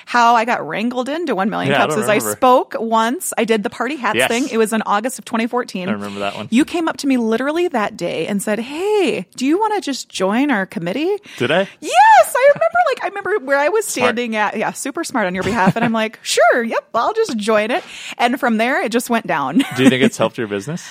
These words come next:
Speaker 1: <laughs> I do. I think in terms of awareness, but
Speaker 2: Yeah.
Speaker 1: I have, just like you, a passion for entrepreneurs in our community.
Speaker 2: Yeah.
Speaker 1: My mother has owned businesses all her life, just sold her last one
Speaker 2: Didn't know that.
Speaker 1: a couple years ago.
Speaker 2: Cool.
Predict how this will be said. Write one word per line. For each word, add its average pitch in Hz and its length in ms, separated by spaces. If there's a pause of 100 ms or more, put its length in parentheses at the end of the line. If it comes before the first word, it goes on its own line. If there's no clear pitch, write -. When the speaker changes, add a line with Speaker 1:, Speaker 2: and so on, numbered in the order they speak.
(120)
Speaker 1:
<laughs> - 160
I 277 100
do. 202 300
I 254 80
think 277 180
in 269 100
terms 233 220
of 208 80
awareness, 185 540
but 220 180
Speaker 2:
Yeah. 107 100
Speaker 1:
I 233 140
have, 214 540
just - 180
like 202 180
you, 175 160
a 180 80
passion - 520
for 208 140
entrepreneurs 165 540
in 151 40
our 156 60
community. 160 380 (180)
Speaker 2:
Yeah. - 200
Speaker 1:
My 220 200
mother 196 360
has 208 200
owned 202 180
businesses 196 400
all 185 160
her 190 80
life, 196 220
just - 180
sold 190 140
her 185 100
last 185 380
one 190 420
Speaker 2:
Didn't 143 140
know 160 100
that. 120 160
Speaker 1:
a 190 140
couple - 240
years 185 200
ago. 190 320
Speaker 2:
Cool. - 140